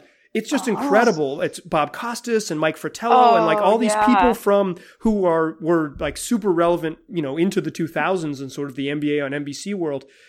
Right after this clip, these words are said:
Speaker 1: Um,
Speaker 2: Yes.
Speaker 1: and it's, it's just, it's just wild.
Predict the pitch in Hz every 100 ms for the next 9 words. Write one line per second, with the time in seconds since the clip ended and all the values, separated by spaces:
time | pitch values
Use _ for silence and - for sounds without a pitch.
0 | - 156 135 127 208 165 - - 180 180
1 | 180 190 180 - 185 175 - _ _ -
2 | 151 - - - 147 - 131 127 123 123